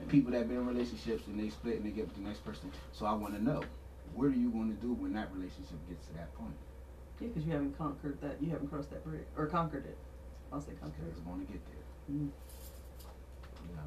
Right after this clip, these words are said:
Speaker 2: Well, thanks, soulmate.
Speaker 1: Love is a, uh, love is
Speaker 2: He's a stubborn soulmate. I had to, I had to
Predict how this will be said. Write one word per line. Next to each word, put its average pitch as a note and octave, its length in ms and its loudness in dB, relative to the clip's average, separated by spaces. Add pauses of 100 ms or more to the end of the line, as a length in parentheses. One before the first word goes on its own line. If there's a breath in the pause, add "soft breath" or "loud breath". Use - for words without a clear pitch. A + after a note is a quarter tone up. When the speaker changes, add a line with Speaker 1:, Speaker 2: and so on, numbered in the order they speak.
(240)
Speaker 2:
Well, A3+ 140 2
thanks, C#4 240 8
soulmate. B3 500 2 (1040)
Speaker 1:
Love A#2+ 260 0
is A#2 120 -2
a, A2+ 80 0
uh, G#2+ 320 -2 (680)
love B2 220 -4
is - 180 -6 (160)
Speaker 2:
He's - 200 8
a F3 40 4
stubborn F3+ 420 4
soulmate. D3+ 460 4
I G3+ 120 2
had G3 240 4
to, C#3+ 280 4 (100)
I A3+ 100 2
had F#3 280 6
to C#3 300 2